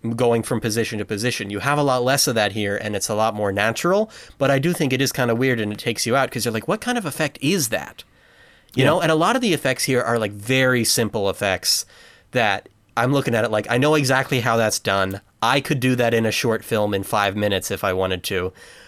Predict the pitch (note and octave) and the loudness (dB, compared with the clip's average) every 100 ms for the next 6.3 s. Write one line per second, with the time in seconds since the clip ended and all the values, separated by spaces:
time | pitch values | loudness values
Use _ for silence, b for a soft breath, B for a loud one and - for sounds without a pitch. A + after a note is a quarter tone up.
0 | B B _ _ - D3 B2 A#2+ E3+ C#3+ | B B _ _ 0 2 2 2 2 2
1 | C3 B2+ A#2 A#2 A2 A2 F#2+ G#2+ C#3+ E3 | 2 2 2 0 2 2 2 2 2 2
2 | D#3 D#3 C#3 C3 D3+ C#3 B2 A2 B2+ C3 | 2 2 2 2 2 2 0 2 2 2
3 | C3 B2 - A#2+ A2 A#2 B2 A#2 G2 F#2 | 2 0 2 0 0 0 0 0 0 -2
4 | B B - A#2 A#2+ B2+ B2+ A#2 B2 C3+ | B B -2 0 2 2 2 0 0 0
5 | A#2+ B2 A#2+ A2 G#2+ A2 A#2+ A#2+ B2 B2+ | 2 2 0 2 2 2 2 2 2 2
6 | C3+ D3 | 0 0